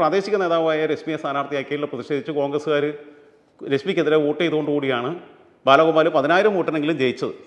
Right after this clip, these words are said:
എന്തായാലും ബാലഗോപാൽ മന്ത്രിയായി. വേറൊന്ന് പാലക്കാട് മണ്ഡലമാണ്. പാലക്കാട് ലോക്സഭാ മണ്ഡലത്തിൽ രണ്ടായിരത്തി ഒമ്പതിലും രണ്ടായിരത്തി പതിനാലിലും അവിടെ നിന്ന് മത്സരിച്ച എം പി ആയ ഡി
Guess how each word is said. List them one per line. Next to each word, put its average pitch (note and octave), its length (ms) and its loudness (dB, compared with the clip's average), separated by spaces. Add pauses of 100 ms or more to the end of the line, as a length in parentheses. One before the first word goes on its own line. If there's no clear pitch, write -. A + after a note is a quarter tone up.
(960)
എന്തായാലും F3+ 280 4
ബാലഗോപാൽ C#3+ 420 4
മന്ത്രിയായി. G2+ 380 -8 (680)
വേറൊന്ന് A3 340 0
പാലക്കാട് F3+ 420 0
മണ്ഡലമാണ്. F2+ 400 -8 (680)
പാലക്കാട് A3 400 2 (160)
ലോക്സഭാ E3+ 320 0
മണ്ഡലത്തിൽ C#3+ 320 -2 (200)
രണ്ടായിരത്തി F#3 400 0 (120)
ഒമ്പതിലും E3 400 -4
രണ്ടായിരത്തി C#3+ 360 -2
പതിനാലിലും D3 500 -2
അവിടെ C3+ 180 -2
നിന്ന് C#3+ 140 -6
മത്സരിച്ച C#3 400 -6
എം A#2 80 -8
പി C#3 160 -2
ആയ G#2+ 100 -2 (1300)
ഡി D#3+ 60 6